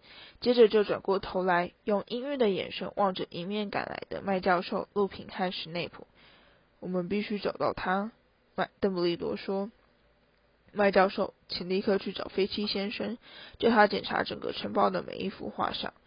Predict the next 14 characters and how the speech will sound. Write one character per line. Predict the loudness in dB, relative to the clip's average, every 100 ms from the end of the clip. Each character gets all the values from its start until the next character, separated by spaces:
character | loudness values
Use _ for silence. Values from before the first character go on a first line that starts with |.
| -20 -20 -20 0
把 | 0
胖 | 2 -2 -2
女 | -4
士 | -6
给 | -2 -4
找 | -4 -12
出 | -8 -2
来。 | 0 0 -4 _ _ _ _ _ _ _ _ _
”“你 | -8 6
找 | 6
得 | 6
到 | 4 4
才 | 4 -2
怪。” | 0 0